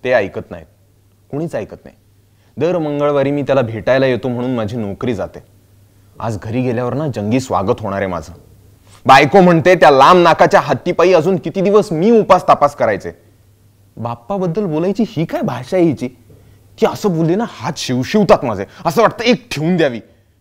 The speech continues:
पण मी हात उचलत नाही. ती बाप्पाला विशेषणं जोडत राहते, ढेरपोट्या काय, दात तुटक्या काय. मी कानावर हात ठेवतो, गुपचूप गिळत राहतो. कसं आहे, शेवटी बाप्पाच्या कृपेने सगळं नीट चाललंय.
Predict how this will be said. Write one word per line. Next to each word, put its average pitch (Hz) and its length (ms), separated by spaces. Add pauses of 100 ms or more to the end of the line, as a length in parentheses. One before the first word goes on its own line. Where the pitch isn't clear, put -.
(1040)
पण 113 100
मी 131 100
हात 120 280
उचलत 117 340
नाही. 80 140 (760)
ती 185 60
बाप्पाला 175 400
विशेषणं 190 500
जोडत 160 320
राहते, 120 240 (440)
ढेरपोट्या 147 500
काय, 127 340
दात 151 180
तुटक्या 147 420
काय. 113 340 (420)
मी 110 120
कानावर 127 460
हात 123 180
ठेवतो, 131 420 (420)
गुपचूप 131 320
गिळत 104 320
राहतो. 82 300 (1400)
कसं 175 160
आहे, 220 100
शेवटी 190 280
बाप्पाच्या 190 500
कृपेने 190 380
सगळं 170 300
नीट 151 240
चाललंय. 92 280